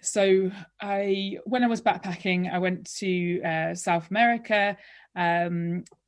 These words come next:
Southeast Asia, you know, the classic trail, a bit of Central Asia as well. Uh, and then with work and travel, uh, through Europe and,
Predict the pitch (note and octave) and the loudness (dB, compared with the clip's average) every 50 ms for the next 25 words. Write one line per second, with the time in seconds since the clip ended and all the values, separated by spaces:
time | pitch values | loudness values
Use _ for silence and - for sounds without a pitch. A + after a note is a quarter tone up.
0 | - - - F3+ - - F#3+ F3+ - F#3 F3+ E3 - G3 F#3+ G3+ G#3 G#3+ G#3 F#3 | -20 -16 -14 -6 -2 0 0 0 2 0 -2 0 2 2 2 4 2 2 0 2
1 | - G3+ F#3+ F#3+ F#3+ F#3+ F3+ F3+ F3 F3 E3 - F#3 E3+ - - F3 - - F#3+ | 2 2 4 4 2 2 0 0 0 -2 -2 -4 -4 -4 -4 -8 -10 -6 -2 0
2 | F3+ F3+ F3 F3 F3 F3 E3+ E3+ F#3+ F3+ E3+ E3 - F#3 F#3 F3+ - F#3 F#3 F3+ | 2 2 4 2 2 0 -2 -2 -2 -2 -2 0 0 -2 -2 -2 -2 -2 0 0
3 | F3+ F3+ F3 E3+ F3 F3 F3 E3 E3 F#3 F3+ F3 E3+ F3 E3+ E3+ - - - - | 2 0 0 0 -2 -2 -2 -4 -2 0 2 2 2 2 0 -2 -10 -20 -20 -20
4 | - - _ - F#3 F3+ F3+ E3+ E3+ F3 F3+ F3+ F#3 F3+ F3+ F#3 F3+ F3 F#3+ F#3 | -20 -16 _ -2 2 4 4 4 4 4 2 4 4 2 2 2 0 0 0 0
5 | E3 F#3+ F#3+ F#3 F#3 - F#3 E3+ - F#3+ F3+ F3 F3 F3+ F3 F3 E3 E3 - - | 2 2 0 0 0 0 -2 -2 0 0 0 0 0 0 0 -2 -4 -6 -10 -20
6 | - - - - - - - F3 F3 F3 E3+ - F#3 F#3 F#3 F3 F#3 F#3 F#3 F#3 | -20 -20 -20 -20 -12 -6 -2 0 0 0 0 2 4 4 4 6 6 4 6 4
7 | F#3 F#3 F3+ F3 F3 - F3 E3+ F3 - - | 4 2 0 -2 -2 -4 -4 -4 -4 -8 -8